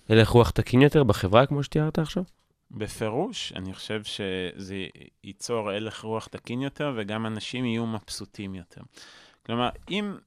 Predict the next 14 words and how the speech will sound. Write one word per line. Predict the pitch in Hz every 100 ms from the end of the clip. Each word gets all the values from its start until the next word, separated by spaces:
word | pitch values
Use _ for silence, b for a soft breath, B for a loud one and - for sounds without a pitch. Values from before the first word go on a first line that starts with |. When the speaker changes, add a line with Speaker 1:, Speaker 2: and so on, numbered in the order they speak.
| _
Speaker 2:
היו | 131 147
מבקשים | 156 135 117 - 143 147
ממני | 135 120 113 107
מה | 110 131
אני | 139 117
רוצה | 107 - 117
ללמד | 113 98 98 101
אנשים, | 98 87 - 147 156 117
אני | 110
רוצה | 113 - 120
ללמד | 113 98 95 101 123
אותם | 143 - 143 147 - _ _ _ _ _ _
ש-, | - - - 101 92 -
אה, | 95 90 92